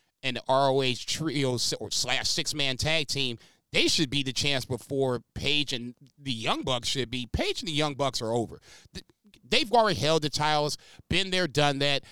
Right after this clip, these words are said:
They don't really need to be on R O H T V too. Action Andretti, you know, Darius Martin, you know, whoever that third guy is, uh, uh,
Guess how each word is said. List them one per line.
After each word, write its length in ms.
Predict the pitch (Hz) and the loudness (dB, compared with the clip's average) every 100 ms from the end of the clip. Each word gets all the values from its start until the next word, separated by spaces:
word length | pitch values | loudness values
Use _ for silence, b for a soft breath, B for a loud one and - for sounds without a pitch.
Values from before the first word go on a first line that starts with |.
| B _ _ - | B _ _ 0
They 100 | 254 | 4
don't 220 | 214 180 | 4 6
really 240 | 180 170 | 6 6
need 360 | 139 151 151 131 | 4 2 2 0
to 60 | |
be 200 | 123 135 127 | 0 2 4
on 220 | 127 123 - | 4 0 2
R 200 | 131 135 | 6 8
O 120 | 127 | 6
H 220 | 131 120 | 4 0
T 280 | - 156 139 | -2 0 -2
V 220 | 117 127 | 0 -2
too. 380 | 110 - 135 - - _ _ _ _ _ _ _ _ _ _ _ 202 | 0 2 2 0 -8 _ _ _ _ _ _ _ _ _ _ _ -2
Action 280 | 254 - | 0 2
Andretti, 640 | 202 156 143 151 147 147 139 - - | 2 2 2 2 4 2 0 -12 -4
you 80 | 151 | 4
know, 200 | 139 135 - _ _ - | 4 4 -2 _ _ -2
Darius 400 | 170 170 160 - | 4 4 4 2
Martin, 480 | 147 147 143 139 127 _ _ - | 4 4 4 0 -8 _ _ -6
you 100 | 160 | 2
know, 180 | 143 139 | 4 6
whoever 320 | 135 151 151 | 6 4 4
that 200 | 147 - | 2 4
third 220 | 151 143 | 4 4
guy 180 | 143 143 | 4 2
is, 420 | 139 135 135 - - _ _ _ | 2 2 0 -2 -8 _ _ _
uh, 220 | 147 117 107 | 0 2 2
uh, 280 | 113 104 | 0 0